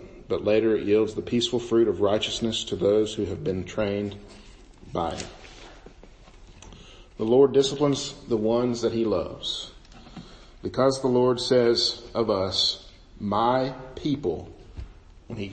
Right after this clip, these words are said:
looks at us, when he looked at them back then, when he looks at us today, he says, "My people,"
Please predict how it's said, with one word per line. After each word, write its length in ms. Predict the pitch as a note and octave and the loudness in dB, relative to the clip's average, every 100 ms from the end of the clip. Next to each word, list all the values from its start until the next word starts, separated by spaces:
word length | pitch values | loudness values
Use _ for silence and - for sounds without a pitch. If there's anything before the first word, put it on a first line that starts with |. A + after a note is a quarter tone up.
| - | -2
looks 240 | A#2 - | -2 0
at 100 | A2+ | 0
us, 480 | A2+ C#3 C3+ - - | 2 2 2 -2 -4
when 120 | G#2+ | -8
he 80 | G2 | -4
looked 300 | G#2 A#2 - | -2 -2 -4
at 100 | - | -4
them 180 | A#2+ A2+ | 0 2
back 240 | A2+ G#2+ | 0 0
then, 220 | B2+ B2 | 0 2
when 100 | A2+ | 0
he 60 | G2 | 0
looks 240 | A#2+ A#2+ | 0 2
at 60 | A#2+ | 2
us 180 | A#2+ - | 2 2
today, 240 | A2+ G2 | 0 2
he 80 | F#2 | 2
says, 200 | F#2+ F2+ | -2 -2
"My 380 | G#2 A#2 B2 A#2+ | 0 4 4 2
people," 680 | - - A#2 G#2 F2 E2 | -4 -2 -2 0 -2 -2